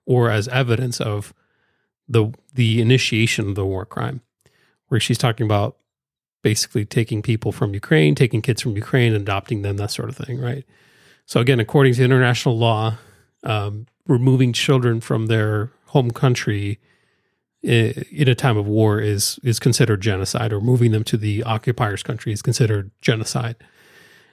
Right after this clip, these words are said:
And so, um, what does this actually mean? Well, if Putin stays out of any country besides his friends North Korea or, um, Iran, Cuba,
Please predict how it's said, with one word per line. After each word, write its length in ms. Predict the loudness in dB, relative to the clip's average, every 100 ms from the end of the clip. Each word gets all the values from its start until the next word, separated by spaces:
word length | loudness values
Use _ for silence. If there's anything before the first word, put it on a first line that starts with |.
| _
And 140 | 0 2
so, 380 | 4 4 2 -4 _ _ _ _
um, 360 | 2 2 2 2
what 120 | 2
does 100 | 4
this 160 | 4
actually 260 | 2 2 2
mean? 320 | 2 2 -2 _ _ _ _ _
Well, 440 | 0 2 2 -2 _ _ _ _ _ _
if 200 | -2 0
Putin 340 | 0 2 2
stays 380 | 0 0 0 2
out 160 | 2 2
of 140 | -2
any 220 | 0 0 0
country 680 | 0 -2 0 -2 0 -2 -4 -4
besides 600 | -2 0 0 0 -2 -2
his 200 | -2 0
friends 440 | 0 0 0 -2
North 200 | -2 -2
Korea 640 | -2 2 4 4 4 0 -2 -8
or, 600 | -4 -2 -4 -6 -8 -10 _ _ _ _ _ _ _ _ _ _ -14
um, 560 | -10 -8 -10 -12 -18 _ _ _ _ _ _ _ _ _
Iran, 680 | -2 2 4 4 6 4 2 -2 _ _ _ _ _ _ _ _ _
Cuba, 580 | 0 2 4 4 4